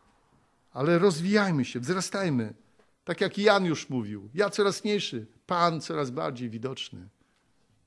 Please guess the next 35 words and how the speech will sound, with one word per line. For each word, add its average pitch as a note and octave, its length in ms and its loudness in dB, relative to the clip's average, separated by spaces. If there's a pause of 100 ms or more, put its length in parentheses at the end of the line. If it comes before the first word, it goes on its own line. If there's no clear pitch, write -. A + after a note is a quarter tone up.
(520)
I C#3 80 -6
to F3 100 2
jest D#3+ 120 0
największą E3+ 540 0
radością. C3 640 -4 (1040)
Ale D#3+ 140 4
nie G3+ 120 6
może F3+ 240 4
być, C#3+ 180 0
że C#3 120 -2
człowiek D#3 440 -2 (200)
najpierw F#3 320 0
się F3 140 2
rozwija, E3+ 460 2
rozwija, E3 340 0
potem D#3 580 -2
stan, F#3 580 0
zatrzymał F#3 640 0
się, F3 360 0 (420)
człowiek G3+ 360 2
już F#3 160 0
jest C3+ 180 0
chrześcijaninem, G3 840 0
chrześcijanką, F3 800 0
mijają C#3+ 360 4
lata, F#3 440 4 (260)
a G3+ 80 2
człowiek F#3+ 360 2
jest - 240 -2
coraz G3+ 340 6
gorszy, F3+ 520 2
coraz D3 320 2
bardziej C3+ 340 2
dumny, E3+ 440 2
pyszny, D#3+ 540 0